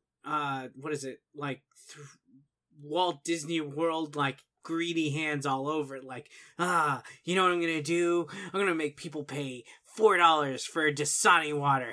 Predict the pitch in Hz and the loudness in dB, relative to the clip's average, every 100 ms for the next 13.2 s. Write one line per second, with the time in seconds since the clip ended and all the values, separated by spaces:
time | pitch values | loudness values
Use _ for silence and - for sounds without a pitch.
0 | - - 220 160 - 165 - 139 120 113 | -8 -4 -4 -2 -4 -6 -6 -10 -10 -16
1 | - - - 180 185 147 208 202 190 202 | -20 -20 -4 -2 -2 -2 -4 0 0 2
2 | 269 233 208 180 160 151 - - - 208 | 2 2 0 0 0 -2 -10 -4 0 0
3 | 202 208 202 220 185 214 196 147 196 190 | 2 0 4 2 2 -4 -4 2 2 2
4 | 180 214 190 170 147 180 180 175 202 196 | 6 6 6 2 -2 -6 -4 -2 -2 -2
5 | 190 202 233 233 208 220 175 160 139 156 | -2 0 2 2 2 4 4 2 0 -2
6 | 139 131 117 - 127 - - - 202 - | -2 -8 -10 -12 -12 -12 -10 -4 -4 -4
7 | 175 - 143 127 - 190 185 - 185 165 | -6 -6 -6 -8 -10 -16 -16 -10 -8 -6
8 | 151 147 208 226 202 196 196 214 233 220 | -8 -4 2 4 4 2 4 4 4 2
9 | - 185 165 156 - 185 180 - 349 240 | 2 0 0 -2 -4 -4 -2 10 10 10
10 | 247 196 180 151 147 113 110 - - 180 | 2 2 0 2 2 0 -8 -16 -16 -18
11 | - 233 269 247 214 247 202 151 117 - | -2 4 4 4 4 2 0 -4 -8 -14
12 | - - - 165 151 143 208 180 175 160 | -20 -14 -6 -4 -4 -4 -4 -4 -4 -4
13 | 135 | -8